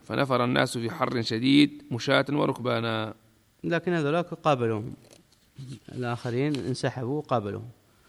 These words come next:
Speaker 2: <clears throat> نعم.
Speaker 1: حدثنا عبد الرحمن عن سفيان عن عبد العزيز عن ابن رفيع عن عبد الله بن أبي قتادة عن أبيه، عن أبيه قال: "قال رسول الله صلى الله عليه وسلم: لا تسبوا الدهر فإن الدهر، فإن الله هو الدهر."
Speaker 2: نعم.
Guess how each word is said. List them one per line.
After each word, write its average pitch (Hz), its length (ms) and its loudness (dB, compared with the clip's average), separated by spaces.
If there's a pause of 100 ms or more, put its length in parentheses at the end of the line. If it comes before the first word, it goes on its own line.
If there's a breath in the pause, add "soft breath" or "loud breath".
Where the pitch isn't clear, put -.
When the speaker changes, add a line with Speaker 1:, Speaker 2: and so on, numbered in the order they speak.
(380 soft breath)
Speaker 2:
<clears throat> 139 640 -2
نعم. 127 220 -6 (720 soft breath)
Speaker 1:
حدثنا 170 340 4
عبد 151 140 6
الرحمن 139 300 4
عن 143 140 8
سفيان 139 280 2
عن 139 60 8
عبد 139 160 6
العزيز 127 460 6
عن 131 100 4
ابن 123 160 4
رفيع 131 380 6
عن 127 100 4
عبد 127 140 2
الله 127 200 6
بن 123 100 4
أبي 117 140 2
قتادة 131 420 2
عن 120 80 4
أبيه، 117 320 2
عن 127 140 2
أبيه 127 280 4
قال: 127 300 8 (360 loud breath)
"قال 147 120 8
رسول 135 300 4
الله 131 280 8
صلى 131 240 2
الله 131 100 6
عليه 117 120 8
وسلم: 139 340 4
لا 139 80 6
تسبوا 127 380 0
الدهر 143 300 4
فإن 127 220 2
الدهر، 127 380 4
فإن 135 300 4
الله 139 220 8
هو 139 200 8
الدهر." 120 320 0 (200)
Speaker 2:
نعم. 139 160 -12